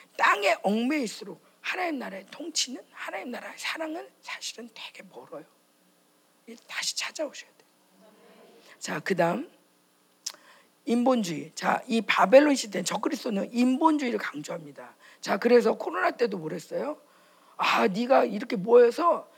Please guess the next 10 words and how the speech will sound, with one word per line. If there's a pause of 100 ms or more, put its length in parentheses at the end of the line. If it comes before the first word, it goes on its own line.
(180)
남한테
해를
끼치면
어떡하냐?" (580)
어? (960)
다들
그래요.
교회
다니는
사람마저도,